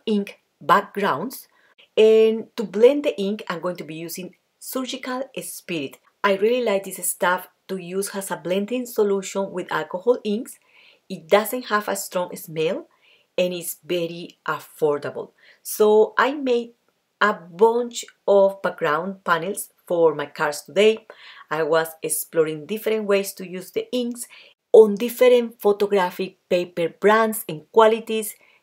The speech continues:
This one here was a no, but it was okay in the back of the paper.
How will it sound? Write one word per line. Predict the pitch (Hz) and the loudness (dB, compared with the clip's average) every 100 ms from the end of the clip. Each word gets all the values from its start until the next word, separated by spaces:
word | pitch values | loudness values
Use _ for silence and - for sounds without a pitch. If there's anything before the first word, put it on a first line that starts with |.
| _ | _
This | 220 208 | -2 -2
one | 175 180 | -2 -4
here | 175 185 180 - | -8 -6 -6 -4
was | 156 151 151 - | -2 0 -2 -4
a | 160 156 | -4 -4
no, | 147 180 240 247 262 _ | -2 6 8 8 4 _
but | - 208 | -2 0
it | 254 254 | -2 0
was | 247 | 0
okay | 233 226 - 185 190 - | 0 -4 -4 -6 -8 -12
in | 170 160 | -10 -6
the | 156 135 _ | -6 -6 _
back | - 170 | 4 6
of | 202 190 | 2 -2
the | |
paper. | 214 220 220 240 | 2 2 4 2